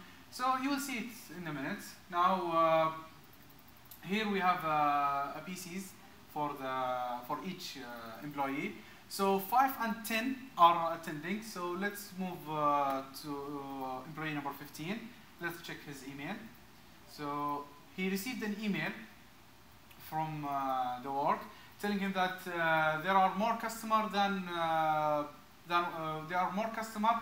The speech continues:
than what the current employees can handle. Uh, please come at wo-, uh, come to work as soon as possible to serve them better. So <clears throat> here's the, that's all about the signing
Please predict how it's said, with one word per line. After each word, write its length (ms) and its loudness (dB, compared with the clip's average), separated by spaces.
than 180 2
what 180 2
the 60 -4
current 400 0
employees 480 -2
can 160 0
handle. 360 0
Uh, 560 -6
please 340 -2
come 160 4
at 240 -4
wo-, 220 -4
uh, 40 -2
come 240 -2
to 100 -8
work 200 0
as 160 -4
soon 140 -2
as 120 0
possible 420 -4
to 100 -8
serve 280 -4
them 140 -6
better. 280 -10
So 540 0
<clears throat> 640 -6
here's 300 -2
the, 580 2
that's 420 0
all 160 4
about 280 0
the 380 2
signing 360 0